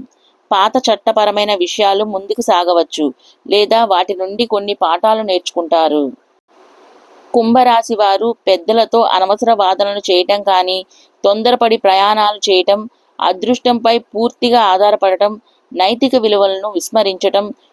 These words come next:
సోమరితనం, కొత్త విషయాలపై నిరాశ, అసంపూర్ణ సమాచారంతో చర్చలు వంటివి చేయకుండా ఉండటం మంచిది. కుంభరాశి జాతకులు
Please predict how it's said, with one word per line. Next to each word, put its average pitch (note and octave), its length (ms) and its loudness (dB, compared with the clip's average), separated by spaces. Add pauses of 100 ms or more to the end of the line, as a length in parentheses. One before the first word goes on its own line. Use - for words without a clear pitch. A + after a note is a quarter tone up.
(100)
సోమరితనం, G#3 760 0 (400)
కొత్త G#3+ 260 0 (140)
విషయాలపై G#3+ 640 0
నిరాశ, G3 440 0 (600)
అసంపూర్ణ A#3+ 640 0
సమాచారంతో G3+ 840 0 (120)
చర్చలు A3 380 0
వంటివి G3+ 440 0
చేయకుండా G#3 520 2
ఉండటం F3+ 400 -2
మంచిది. D3+ 440 -2 (1300)
కుంభరాశి A3+ 640 2
జాతకులు G3 540 0